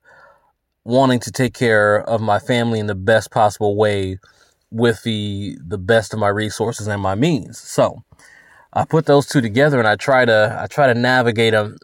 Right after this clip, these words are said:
a, a way to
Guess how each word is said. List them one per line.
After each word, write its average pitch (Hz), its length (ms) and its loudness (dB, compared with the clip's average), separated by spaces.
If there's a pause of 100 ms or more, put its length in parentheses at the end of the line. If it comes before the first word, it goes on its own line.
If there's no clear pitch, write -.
a, 110 380 -6 (440)
a 110 80 -2
way 113 540 0
to 104 640 -8